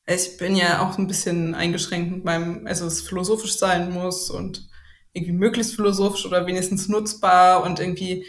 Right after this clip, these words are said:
am liebsten dann noch irgendwie auf die philosophische Logik eingeht und das machen sowieso wenig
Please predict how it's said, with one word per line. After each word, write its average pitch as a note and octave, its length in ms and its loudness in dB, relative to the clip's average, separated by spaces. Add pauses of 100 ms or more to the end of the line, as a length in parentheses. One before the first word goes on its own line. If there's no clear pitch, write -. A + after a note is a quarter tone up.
(280)
am F#3+ 120 2
liebsten G3+ 360 4
dann F3 160 0
noch E3+ 200 -2
irgendwie F#3+ 280 -4
auf E3+ 100 -2
die - 80 -12
philosophische G3 600 0
Logik B3+ 400 4
eingeht G#3 600 2
und E3 140 -4
das - 300 -8
machen G3 300 0
sowieso F#3+ 420 -2
wenig F#3+ 380 0